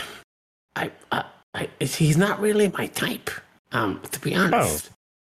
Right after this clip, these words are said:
Speaker 2: Okay, well, that's fine.
Speaker 1: He's, he's a bit too, um, he's a bit too, it's, look, I don't like him that big.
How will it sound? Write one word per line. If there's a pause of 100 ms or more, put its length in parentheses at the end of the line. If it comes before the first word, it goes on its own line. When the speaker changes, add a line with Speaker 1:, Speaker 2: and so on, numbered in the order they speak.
(520)
Speaker 2:
Okay, (140)
well,
that's
fine.
Speaker 1:
He's,
he's
a
bit
too,
um, (1080)
he's
a
bit
too,
it's, (440)
look,
I
don't
like
him
that
big.